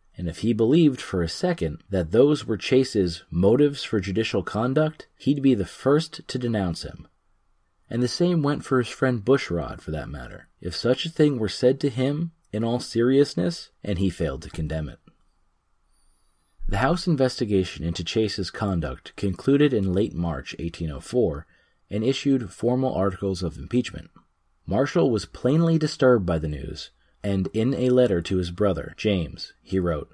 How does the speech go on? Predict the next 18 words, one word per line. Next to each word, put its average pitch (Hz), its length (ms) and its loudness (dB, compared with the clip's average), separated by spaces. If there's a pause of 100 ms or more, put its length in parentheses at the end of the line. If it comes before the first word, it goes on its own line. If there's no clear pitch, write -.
(1500)
"I 98 140 -4
have 90 120 -2
just 131 380 0
received 123 420 -2
the 113 120 0
articles 95 520 -2
of 90 160 -2
impeachment 90 640 -6
against 87 640 -4
Judge 90 320 -2
Chase. - 480 -4 (420)
They 92 160 2
are 110 180 2
sufficient - 640 -2
to 143 160 4
alarm 131 400 2
the 113 80 -6
friends 92 600 0